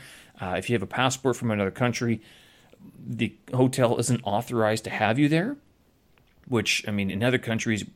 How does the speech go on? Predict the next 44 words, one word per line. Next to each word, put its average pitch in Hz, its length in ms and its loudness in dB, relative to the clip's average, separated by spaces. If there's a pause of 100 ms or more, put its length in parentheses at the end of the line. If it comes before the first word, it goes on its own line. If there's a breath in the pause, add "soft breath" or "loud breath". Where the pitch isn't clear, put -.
(360)
you'd 113 200 -4
call 101 200 2
it 76 60 -8
racism. 110 720 2
Here, 113 500 2 (120)
you'd 117 200 -6
call 98 220 2
it 95 60 0
just 101 240 -6 (200)
not 104 380 -6
authorized 98 640 -4
to 104 60 -6
have 113 340 2 (180)
foreigners 180 500 4
in 92 140 -10
that - 200 -12 (100)
hotel, 107 460 -4 (560 soft breath)
be 87 100 -2
that 87 140 -4
as 110 220 0
it 120 40 -4
may. 127 240 0 (840 loud breath)
They 135 380 4
were 151 160 4
doing 113 240 4
that 87 180 -2
trip, - 300 -8
and 101 160 -2
they 104 80 2
were, 101 480 0 (500 soft breath)
since 117 280 -4
they 117 80 -4
were 110 80 -2
in 101 60 -2
Xinjiang, 101 340 -2
I'm 101 80 0
not 117 120 2
sure 117 180 -2
how 120 100 -2
long 107 180 0
it 95 80 -6
took 110 200 -2
them. 98 100 -4
I, 101 160 -2